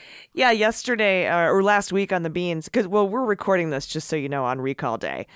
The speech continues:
uh, at the very end of the day, um, which is Tuesday, September fourteenth. But yeah, yesterday I had said on the Beans, "I think it's gonna be sixty-four percent. I think it's gonna be a sixty-four percent no." We'll see how close I get.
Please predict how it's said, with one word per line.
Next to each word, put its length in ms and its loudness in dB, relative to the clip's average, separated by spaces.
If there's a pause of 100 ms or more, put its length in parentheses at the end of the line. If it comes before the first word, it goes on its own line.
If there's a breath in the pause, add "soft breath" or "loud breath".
(320 loud breath)
uh, 240 0
at 120 -2
the 80 -2
very 280 -2
end 180 -6
of 120 -8
the 80 -12
day, 280 -8 (520 loud breath)
um, 560 -4
which 240 -6
is 360 -12
Tuesday, 460 -2
September 420 -8
fourteenth. 560 -8
But 220 -4
yeah, 160 -2
yesterday 580 -2
I 120 -2
had 180 -6
said 160 -6
on 120 -6
the 60 -8
Beans, 320 -6
"I 100 -4
think 260 -8
it's 140 -10
gonna 200 -6
be 140 -4
sixty-four 580 -8
percent. 560 -6
I 80 -10
think 180 -6
it's 120 -10
gonna 160 -8
be 80 -4
a 60 -4
sixty-four 440 -6
percent 380 -6
no." 260 -2
We'll 140 -2
see 260 -2
how 160 0
close 320 -2
I 120 -2
get. 300 -6